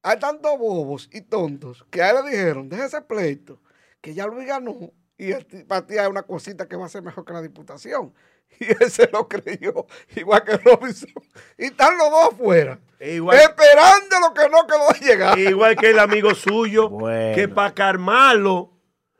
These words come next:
Speaker 2: lo pusieron en Proindustria.
Speaker 1: ¿Cuál?
Speaker 2: ¿Y usted sabe qué, qué desencanto tiene ese señor en Proindustria? Que no quiere eso ahora.
Speaker 3: ¿Quién?
Speaker 2: Porque Ulises Rodríguez.
Speaker 3: No, de Ulises un
Speaker 2: Ulises no
Speaker 3: técnico
Speaker 2: quiere eso de
Speaker 3: preparado.
Speaker 2: Proindustria,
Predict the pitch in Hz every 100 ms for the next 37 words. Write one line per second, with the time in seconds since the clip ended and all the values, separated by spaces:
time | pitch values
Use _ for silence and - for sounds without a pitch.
0 | _ 120 135 147 135 147 160 165 160 160
1 | 160 135 147 147 - 110 104 107 151 151
2 | 131 147 147 170 214 226 220 214 214 -
3 | 208 214 220 208 214 214 202 202 208 185
4 | 190 196 190 165 160 175 185 170 151 120
5 | 117 101 _ _ _ _ _ _ _ _
6 | _ _ _ 123 135 139 151 147 127 127
7 | 131 117 95 90 92 87 82 82 _ _
8 | 139 143 127 143 143 - _ 107 101 95
9 | _ 92 95 76 73 _ _ 131 135 131
10 | 131 135 131 131 131 127 135 131 135 131
11 | 123 123 123 131 123 127 127 123 127 151
12 | 147 123 113 113 113 113 110 110